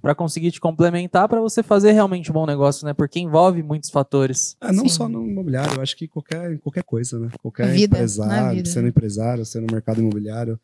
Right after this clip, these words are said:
Speaker 2: qualquer tipo de negócio em si, você precisa de outras pessoas
Speaker 3: Uhum.
Speaker 2: que têm outras competências.
Speaker 1: É isso, esse foi
Speaker 3: Ó,
Speaker 1: um dos
Speaker 3: ó, ó,
Speaker 1: episódios
Speaker 3: a gente junto aqui.
Speaker 2: É.
Speaker 1: É.
Speaker 3: Você que representa, né? O leiloeiro, advogada, vocês que são os comunicadores pra levar informação de valor pro pessoal.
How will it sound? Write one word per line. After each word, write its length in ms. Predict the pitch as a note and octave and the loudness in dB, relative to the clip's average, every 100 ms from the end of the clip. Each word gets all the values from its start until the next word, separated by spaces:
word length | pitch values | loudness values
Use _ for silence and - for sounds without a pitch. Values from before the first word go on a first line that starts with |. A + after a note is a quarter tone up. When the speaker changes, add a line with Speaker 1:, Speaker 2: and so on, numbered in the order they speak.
| _ | _
Speaker 2:
qualquer 220 | - C#3+ C3+ | -8 0 0
tipo 200 | - C#3+ | 0 -2
de 120 | C#3 | 0
negócio 440 | C3 A#2 A#2 - | 0 2 0 -2
em 60 | A2 | -4
si, 220 | - B2 | -6 -8
você 120 | - | -8
precisa 320 | B2+ - C3 | -10 -6 -6
de 220 | B2+ A#2 A2 | -4 -4 -4
outras 220 | G#2+ - | -6 -10
pessoas 480 | G2+ - F#2+ - - - - | -12 -12 -12 -16 -20 -20 -14
Speaker 3:
Uhum. 260 | F#3 E3 E3 | -10 -10 -10
Speaker 2:
que 60 | E3 | -6
têm 120 | A#2 | -4
outras 260 | A2+ A2 - | -4 -6 -8
competências. 720 | A2+ A2 - F#2 F#2 G#2+ - _ - | -4 -4 -4 -12 -14 -18 -20 _ 2
Speaker 1:
É 100 | G3 | 4
isso, 320 | E3+ - D3 | 4 2 -2
esse 220 | D3 - | -2 -2
foi 120 | - | 0
Speaker 3:
Ó, 120 | F3 F#3 | 2 2
Speaker 1:
um 40 | |
dos 100 | E3+ | 2
Speaker 3:
ó, 40 | |
ó, 80 | F#3 | 4
Speaker 1:
episódios 400 | E3+ D3+ F3 F3+ | 4 6 6 6
Speaker 3:
a 40 | F#3 | 4
gente 280 | G3+ G3+ | 4 2
junto 260 | F#3 F#3 F3 | 2 2 0
aqui. 320 | F3 D#3+ D3 _ _ | -6 -8 -8 _ _
Speaker 2:
É. 180 | A2+ G2+ | -12 -6
Speaker 1:
É. 280 | C#3 C3 C3 | -2 0 2
Speaker 3:
Você 120 | C3+ | 0
que 60 | D3+ | 2
representa, 680 | F3 F3 G3+ C4 A#3+ G3+ G3 | 2 2 0 -2 -2 -2 -4
né? 80 | F3 | -4
O 40 | |
leiloeiro, 540 | E3 E3+ E3+ F#3+ F#3 E3+ | -2 -2 -2 0 -2 -2
advogada, 680 | E3 E3 E3 E3+ F3 E3 D#3 | -4 -6 -4 -4 -4 -6 -6
vocês 240 | D#3+ F3+ | -6 -8
que 60 | - | -6
são 160 | F3 | -4
os 100 | E3+ | -6
comunicadores 680 | - E3+ E3 - D#3 D#3+ D#3+ | -6 -8 -6 -4 -2 -2 -2
pra 100 | - | -2
levar 220 | E3 D#3 D3+ | -2 -4 -8
informação 640 | D3+ D#3+ D#3+ - D#3 D3+ _ - - | -8 -6 -4 -2 -4 -8 _ -20 -6
de 80 | E3 | 0
valor 500 | E3+ D#3 E3+ E3 D#3+ | 2 2 2 0 -2
pro 100 | E3+ | -6
pessoal. 760 | D#3+ - E3 D#3 E3+ F3+ F3+ | -6 -4 -4 -6 -6 -8 -10